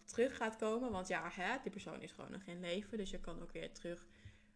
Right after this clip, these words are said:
naar elkaar komen vanuit een bepaalde behoefte aan veiligheid en controle naar hoe het was. Ehm, en dat kan gewoon voor heel veel pijn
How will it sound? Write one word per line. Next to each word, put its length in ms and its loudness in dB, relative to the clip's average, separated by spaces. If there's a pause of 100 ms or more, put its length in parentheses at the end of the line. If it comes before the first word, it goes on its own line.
(120)
naar 220 -2
elkaar 420 0
komen 520 0
vanuit 540 -2
een 80 -2
bepaalde 560 -4 (1160)
behoefte 360 2
aan 160 -4
veiligheid 1040 -4 (300)
en 220 -6
controle 720 -4
naar 400 -2
hoe 200 -4
het 140 -4 (120)
was. 440 -4 (760)
Ehm, 680 -2 (2000)
en 200 2
dat 160 2
kan 160 0
gewoon 240 0
voor 100 2
heel 120 4
veel 120 -6
pijn 480 0